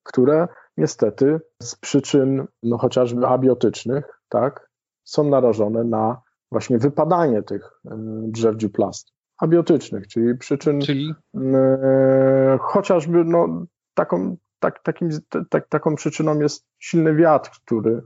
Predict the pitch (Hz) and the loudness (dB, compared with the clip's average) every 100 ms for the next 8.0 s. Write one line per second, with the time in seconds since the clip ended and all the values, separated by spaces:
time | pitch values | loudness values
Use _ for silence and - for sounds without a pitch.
0 | _ 135 113 120 127 120 113 113 117 117 | _ -8 -2 0 2 4 4 4 2 -2
1 | - _ 120 120 117 113 120 113 113 113 | -8 _ -2 2 2 0 -6 -6 -6 -4
2 | 113 120 - 120 117 113 - - - - | -2 -2 0 0 0 -4 -14 -20 -20 -20
3 | _ _ _ _ - 135 131 131 202 202 | _ _ _ _ -4 0 0 0 0 0
4 | - 127 110 104 110 107 - - - 110 | 2 2 2 0 -2 -6 -10 -16 -12 -8
5 | 110 110 - 117 113 101 104 101 - 107 | -8 -8 -4 0 2 2 0 -6 -4 -2
6 | 101 - 110 104 98 101 110 - 107 - | -2 -6 -4 -2 -2 -4 -6 -4 -4 -4
7 | - 104 - 101 - - 110 - 143 | -6 -6 -6 -6 -6 -6 -4 -2 -2